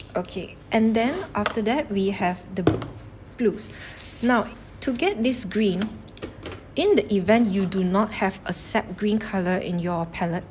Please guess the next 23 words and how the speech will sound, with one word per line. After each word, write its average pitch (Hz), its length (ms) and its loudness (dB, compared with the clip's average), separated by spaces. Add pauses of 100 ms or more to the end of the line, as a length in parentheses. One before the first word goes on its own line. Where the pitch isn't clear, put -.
'cause, - 280 0
for - 180 -2
example, 196 400 2
the 190 200 2
basic 185 420 -2
twelve, - 260 -2 (120)
thirteen 214 260 2
color 185 280 0
alpha 185 240 -6
palette 185 300 -2
doesn't 185 220 -4
come 190 180 -2
with 170 160 -4
them, 170 180 -2 (640)
one 262 280 4
color 233 320 6
you 185 220 4
will 226 540 2 (100)
most 226 260 2
likely 190 380 2
have 190 460 -4 (640)
is 220 540 4 (1080)
the, 208 560 2